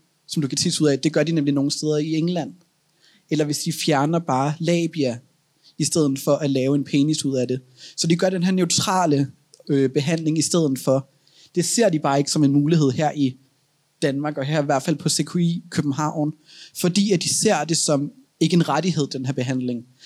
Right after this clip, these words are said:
Fordi de eneste to rettigheder, vi har i Danmark som transkønnet, det er, at vi kan få navneskift og juridisk kønsskifte. Og det andet, det er et privilegium. De ser det som et privilegie, at vi kan komme til behandling.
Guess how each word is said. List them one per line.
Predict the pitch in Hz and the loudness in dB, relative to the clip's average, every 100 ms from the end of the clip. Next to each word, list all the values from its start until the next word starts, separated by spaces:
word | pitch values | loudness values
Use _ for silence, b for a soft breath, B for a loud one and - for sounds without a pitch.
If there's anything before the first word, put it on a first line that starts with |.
| B | B
Fordi | 160 151 | -4 -2
de | 185 | 0
eneste | 202 208 | -2 -4
to | 160 180 | 0 2
rettigheder, | 147 147 165 151 127 | 2 2 4 4 4
vi | 127 | 2
har | 147 | 0
i | 135 | 2
Danmark | 131 143 - | 2 2 0
som | 131 | -4
transkønnet, | - 156 143 - 131 127 123 b b b b | -2 -2 -2 -4 -6 -6 -10 b b b b
det | 156 | 2
er, | 160 | 2
at | 160 | 0
vi | |
kan | 151 147 | -2 -2
få | - 143 123 - - | -2 0 0 -2 -2
navneskift | 135 170 214 247 247 - - | 2 2 2 2 0 -4 -6
og | 180 | -2
juridisk | 170 160 143 - | 2 2 2 0
kønsskifte. | 170 - 131 - - - _ B B B B - | -2 -2 -6 -8 -12 -14 _ B B B B -6
Og | 151 | 0
det | 156 | 2
andet, | 160 190 | 2 2
det | 170 | 2
er | |
et | 165 | 2
privilegium. | 160 147 170 165 135 127 - _ - | 0 2 2 -2 -10 -14 -16 _ -4
De | 160 | -2
ser | 226 202 | 2 2
det | |
som | - 175 | 0 -2
et | 170 | -2
privilegie, | 185 175 233 208 - 143 143 | 0 4 4 2 0 -2 -2
at | 131 | -4
vi | 143 | -4
kan | 151 | -2
komme | 139 135 | -4 -4
til | 139 | -2
behandling. | 147 151 170 135 135 | -2 -2 -2 -2 -4